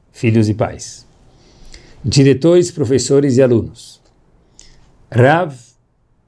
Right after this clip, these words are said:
e público da sinagoga, a gente se comporta bem.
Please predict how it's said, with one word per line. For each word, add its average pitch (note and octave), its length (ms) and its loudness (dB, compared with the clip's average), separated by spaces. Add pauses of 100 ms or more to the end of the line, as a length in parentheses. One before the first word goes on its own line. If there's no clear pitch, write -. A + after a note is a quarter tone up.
(440)
e D#3 400 2 (460)
público D3 480 2
da B2+ 100 4
sinagoga, A2+ 640 -2 (960)
a A2 160 -8
gente A#2+ 220 -2
se B2 100 -2
comporta C3 480 -2
bem. - 260 -4